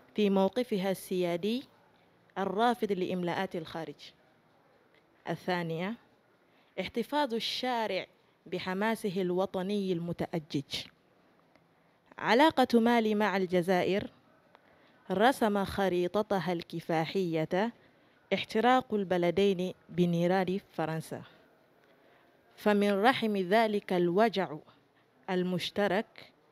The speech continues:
ولد انتحار الجنوب من أجل الشمال. لو عرفت الجزائر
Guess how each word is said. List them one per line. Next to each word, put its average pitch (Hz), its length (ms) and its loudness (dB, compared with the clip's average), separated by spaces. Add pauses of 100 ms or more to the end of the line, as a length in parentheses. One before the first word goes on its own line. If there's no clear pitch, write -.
(360)
ولد 233 340 0
انتحار 196 680 -4
الجنوب 180 560 -4 (960)
من 180 220 -2
أجل 185 260 0
الشمال. 160 540 -6 (1160)
لو 190 180 2
عرفت 247 500 2
الجزائر 196 680 0